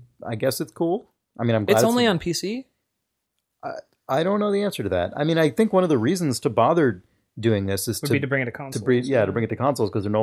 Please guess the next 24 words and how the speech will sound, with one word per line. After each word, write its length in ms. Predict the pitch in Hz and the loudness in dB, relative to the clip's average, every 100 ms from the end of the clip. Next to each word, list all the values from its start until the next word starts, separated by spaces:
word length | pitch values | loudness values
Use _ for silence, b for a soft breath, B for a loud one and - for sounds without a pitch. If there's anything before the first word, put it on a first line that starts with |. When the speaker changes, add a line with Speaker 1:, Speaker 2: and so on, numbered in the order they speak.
| 107 | 2
Speaker 2:
It's 120 | 104 | 2
a 40 | 101 | 0
Speaker 1:
longer 140 | 101 | 2
Speaker 2:
big 200 | 151 135 | 0 0
get 140 | 123 123 | -4 0
for 60 | |
Speaker 1:
locked 240 | 107 104 113 | 2 2 0
into 160 | 104 | -2
this 120 | 92 | -4
Speaker 2:
consoles. 100 | - | -6
Speaker 1:
format. 440 | 139 135 101 90 - _ - | -4 -2 -2 -4 -8 _ -10
Um, 400 | 104 101 107 110 _ _ _ _ _ _ _ _ _ _ _ _ | -8 -6 -8 -14 _ _ _ _ _ _ _ _ _ _ _ _
but, 220 | 120 - - | -2 -2 -6
uh, 420 | - - - - - | -20 -20 -20 -16 -8
yeah. 220 | 185 180 - _ _ _ _ _ _ _ _ _ - | -4 -4 -6 _ _ _ _ _ _ _ _ _ -4
Speaker 2:
Although 240 | 185 214 | 0 2
there's 200 | 190 226 | 2 0
some 120 | 294 226 | 0 -2
stuff 220 | 165 190 | 0 0
in 80 | 147 | 0
there 140 | 135 | -2
that, 120 | 127 | -4
like, 200 | 135 135 - | -6 -8 -10
is 260 | 135 - | -12 -14